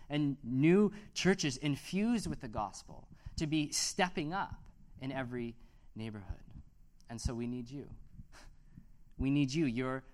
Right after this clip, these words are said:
a gospel carrier. You're a culture maker, the people that you work with, the people that you interact with, right? How you use your time, that you in all of these things, you are, you're an agent of the gospel, that you impact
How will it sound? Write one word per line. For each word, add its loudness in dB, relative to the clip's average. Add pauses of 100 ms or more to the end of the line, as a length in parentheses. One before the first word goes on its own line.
a -2
gospel 4
carrier. -4 (420)
You're 2
a 4
culture 2
maker, 4
the -4
people -6
that -2
you -2
work -2
with, -8
the -12
people -8
that -2
you 0 (300)
interact 4
with, -12 (600)
right? -14
How 2
you 6
use 2
your -4
time, -4
that -4
you 4
in 4
all 12
of 6
these 2
things, 2
you 6
are, 8 (280)
you're 6
an 4 (100)
agent 4 (320)
of 2 (460)
the -6
gospel, 0 (440)
that -4
you 4
impact -4